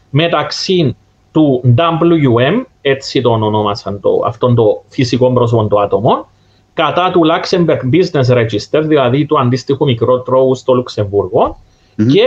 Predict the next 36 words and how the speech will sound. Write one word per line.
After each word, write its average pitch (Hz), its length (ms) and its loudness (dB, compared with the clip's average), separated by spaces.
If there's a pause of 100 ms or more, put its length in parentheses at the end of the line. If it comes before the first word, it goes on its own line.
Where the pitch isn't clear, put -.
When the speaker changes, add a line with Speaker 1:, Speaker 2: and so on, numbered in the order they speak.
(100)
Speaker 1:
της - 200 -10
εταιρείας 196 680 0
Sovim 160 360 2
S 123 340 -2
A, 113 260 0
πάλι 165 320 0
κατά 123 300 0
του 117 120 2
ίδιου 110 420 0
μητρώου, 247 540 -2 (460)
που 277 80 2
αφορούσε 247 800 0
το, 175 200 0
την 160 180 0
άρνηση 196 640 0
του 147 160 2
Μητρώου 156 460 0
να 254 100 0
εμποδίσει 208 500 0
την 170 160 2
πρόσβαση 220 640 -2 (280)
του 175 60 2
ευρύτερου 208 500 2
κοινού 202 400 2 (160)
στις - 300 -4
πληροφορίες 175 1040 0
που 180 100 -2
αφορούσαν 175 540 0
την 160 100 0
ιδιότητα 170 400 2
του 151 160 0
W 147 540 2
M 117 80 -2 (240)
ως 170 240 -2
πραγματικού 165 600 0
δικαιούχου 156 680 0